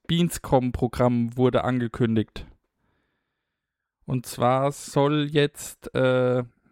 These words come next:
ähm, ja, also früher angefangen werden zu streamen, und zwar auch, äh,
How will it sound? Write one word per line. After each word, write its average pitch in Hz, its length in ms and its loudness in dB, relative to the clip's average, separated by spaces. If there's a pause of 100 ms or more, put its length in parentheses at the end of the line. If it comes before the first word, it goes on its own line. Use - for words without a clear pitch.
(1700)
ähm, 127 540 0
ja, 123 300 0
also 127 240 -6
früher 202 420 -2
angefangen 196 540 -2
werden 190 340 0
zu - 180 -8
streamen, 185 680 -2 (1200)
und 135 320 -2
zwar - 580 0
auch, 127 420 0
äh, 123 200 0